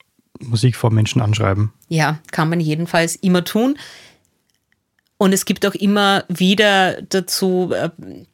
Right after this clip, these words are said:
Speaker 2: öffentliche Workshops oder Info-, Online-Info-Workshops, die wir mit unterschiedlichen Partnerinstitutionen, wie zum Beispiel dem mic, aber auch dem V T M Ö machen. Das ist, das zahlt sich aus, da auch immer auf, bei den Newslettern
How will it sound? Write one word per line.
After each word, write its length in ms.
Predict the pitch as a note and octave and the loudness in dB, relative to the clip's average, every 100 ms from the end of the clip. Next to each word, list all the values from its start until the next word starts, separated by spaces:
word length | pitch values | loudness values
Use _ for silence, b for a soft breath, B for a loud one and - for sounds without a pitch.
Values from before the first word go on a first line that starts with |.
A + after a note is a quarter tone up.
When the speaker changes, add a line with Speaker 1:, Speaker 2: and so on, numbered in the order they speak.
| _ _ _ _ _ - | _ _ _ _ _ -2
Speaker 2:
öffentliche 540 | E3 D#3+ F3 E3+ F3 | 0 2 0 2 2
Workshops 640 | D#3 D3+ - F3 E3+ - - | 2 0 0 -2 -2 -6 -4
oder 300 | F3 D#3+ - | -2 -2 0
Info-, 480 | F#3+ F#3+ - D#3+ - | 0 0 -2 -4 -2
Online-Info-Workshops, 1400 | F3+ F3+ E3 D#3+ E3+ E3 E3 D#3 D#3 - D#3+ - - B B B _ | 0 2 0 0 -2 -2 0 0 0 -4 -4 -4 -8 B B B _
die 180 | - D#3+ | -4 -2
wir 300 | D#3 D#3 D3+ - | 2 0 0 -2
mit 640 | D#3+ D#3+ D#3 - - - _ - | -2 -2 -4 -10 -12 -12 _ -4
unterschiedlichen 1080 | F3 F3+ - - E3 E3 E3 - D#3+ D#3 D3+ | -2 0 -2 -2 -2 -2 -2 -2 -2 -2 -4
Partnerinstitutionen, 1200 | - D#3 E3+ D#3 D#3+ E3 E3 - D3 D#3+ D#3+ D#3+ B B B - | -4 -2 -2 -2 -4 -4 -4 -4 -2 0 0 -2 B B B -8
wie 120 | D#3 | -6
zum 140 | - | -2
Beispiel 280 | D3+ C#3+ D#3 | -2 -2 -2
dem 140 | D#3+ | 0
mic, 200 | E3+ G3 | 0 0
aber 200 | E3 D#3+ | 0 0
auch 60 | D3 | -2
dem 160 | - D#3+ | -4 -2
V 140 | D3+ | -2
T 140 | D3 | -2
M 80 | D3+ | -2
Ö 160 | C#3+ D#3+ | 0 0
machen. 340 | D#3 D3+ E3 | 0 -2 -2
Das 180 | D3+ - | -4 -6
ist, 200 | D#3 - | -10 -10
das 80 | - | -8
zahlt 260 | - C#3+ | -2 -2
sich 220 | - E3+ - | -2 -6 -4
aus, 280 | D#3 D#3+ | -2 -4
da 120 | - - | -4 -6
auch 100 | D3+ | -6
immer 300 | F3 E3 E3 | -4 -2 -4
auf, 60 | - - | -8 -8
bei 100 | E3 | -2
den 120 | E3+ | 0
Newslettern 540 | E3+ - E3 E3 E3 | -2 -2 -6 -4 -8